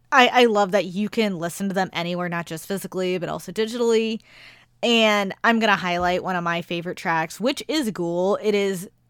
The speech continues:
a very engaging song. And Kimi's vocals pierce through your soul. And Misaki and Ayumi are just mesmerizing on the guitar. The riffs stay with you even after the song is over, leave you wanting more.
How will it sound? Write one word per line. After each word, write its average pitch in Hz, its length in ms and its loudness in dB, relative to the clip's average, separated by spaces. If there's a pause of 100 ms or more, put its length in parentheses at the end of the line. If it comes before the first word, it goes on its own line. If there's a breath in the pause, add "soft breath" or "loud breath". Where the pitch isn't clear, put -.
(120)
a 208 220 4
very 196 360 0
engaging 175 460 -6
song. 165 540 -4 (420 loud breath)
And 208 480 2
Kimi's 311 380 -4
vocals 196 580 -4
pierce 175 340 -8
through 185 180 -6
your 175 160 -8
soul. 160 500 -6 (560 soft breath)
And 214 200 0
Misaki 226 460 0
and 254 80 0
Ayumi 190 440 -2
are 185 60 -2
just 180 200 -8 (100)
mesmerizing 185 1400 -2
on 170 140 -6
the 156 80 -10
guitar. 185 680 2
The 202 240 0
riffs 175 480 -4 (320)
stay - 440 0
with 202 260 -2
you 214 140 -2
even 190 260 -6
after 170 300 -4
the 190 100 -4
song 175 300 -4
is 170 160 -8
over, 170 340 -6
leave 170 220 -8
you 180 140 -2
wanting 170 320 -6
more. 160 440 -6